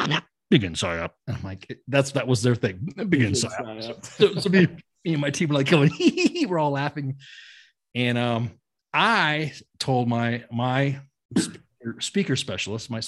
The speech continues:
Speaker 1: our speaker monkey, call him speaker bitch, you know, whatever. It's just, it's, sorry, that's just the name. You're, you're hearing, you're hearing real names. He said, "This isn't, we're not bullshitting around."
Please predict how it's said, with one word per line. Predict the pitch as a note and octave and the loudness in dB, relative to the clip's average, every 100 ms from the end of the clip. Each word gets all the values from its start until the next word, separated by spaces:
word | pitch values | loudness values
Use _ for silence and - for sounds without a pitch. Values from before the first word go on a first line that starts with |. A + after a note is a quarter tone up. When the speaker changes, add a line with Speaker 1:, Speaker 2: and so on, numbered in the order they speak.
| - | -8
Speaker 1:
our | B2+ | -8
speaker | - A3+ B2 | -4 -4 -4
monkey, | G2 A2 C3+ - _ _ - | -4 -6 -8 -10 _ _ -8
call | C#3 | -8
him | |
speaker | C3+ C#3+ G#2+ | -6 -6 -6
bitch, | F2+ G#2 - | -10 -10 -10
you | G#2 | -10
know, | G#2+ | -8
whatever. | G#2 G#2 | -8 -10
It's | A#2 G2 | -12 -12
just, | - - | -14 -14
it's, | G#2 - | -8 -4
sorry, | C3+ C3 | -2 -2
that's | A#2+ A#2 | -2 -6
just | C3 | -6
the | B2+ | 0
name. | C3+ C#3 C#3 | 2 2 2
You're, | B2 D3+ | 2 2
you're | C#3+ | 2
hearing, | C#3+ F#3 D#3 - - _ | 2 2 2 -2 -16 _
you're | E3 F3 | 0 4
hearing | G3 F3 | 6 6
real | F#3 | 6
names. | F#3+ F#3+ E3 A2+ | 6 6 4 0
He | B2 | -4
said, | C#3 | -2
"This | D3 | -2
isn't, | C#3+ E3 C#3 | -2 -4 -4
we're | C3 D#3+ | -2 -2
not | D3 | 0
bullshitting | D#3 D3 E3 | 2 2 0
around." | D3 D3 | 0 -2